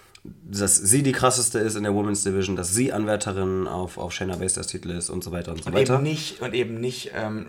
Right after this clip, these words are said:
Speaker 2: Rhea Ripley.
Speaker 1: Eben keine anderen. Und, äh, ja, ihr, ihre paar Worte haben gereicht, um eben besagte Rhea Ripley auch, äh, zu provozieren. Und die kam dann auch direkt mal in den Ring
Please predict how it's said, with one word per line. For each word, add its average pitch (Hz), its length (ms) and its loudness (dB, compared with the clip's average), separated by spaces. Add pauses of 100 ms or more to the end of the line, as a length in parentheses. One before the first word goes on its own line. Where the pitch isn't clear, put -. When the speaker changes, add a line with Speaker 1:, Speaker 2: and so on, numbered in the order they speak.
Speaker 2:
Rhea 110 140 -2
Ripley. 113 320 0
Speaker 1:
Eben 139 100 4
keine 156 240 10
anderen. 147 500 10
Und, 127 420 8
äh, 123 180 8
ja, 135 380 10
ihr, 117 500 6 (260)
ihre 123 360 6 (280)
paar 120 240 8
Worte 135 320 8
haben 123 220 6
gereicht, 110 460 2
um 160 240 6
eben 139 200 4
besagte 123 420 4
Rhea 127 180 8
Ripley 120 280 6
auch, 110 320 0
äh, 101 460 2
zu 98 120 -4
provozieren. 113 600 2
Und 123 240 2
die 117 100 -4
kam 127 240 -2
dann 131 120 4
auch 117 120 -2
direkt 107 440 -2
mal 135 120 -2
in 117 100 0
den 107 120 2
Ring 120 480 4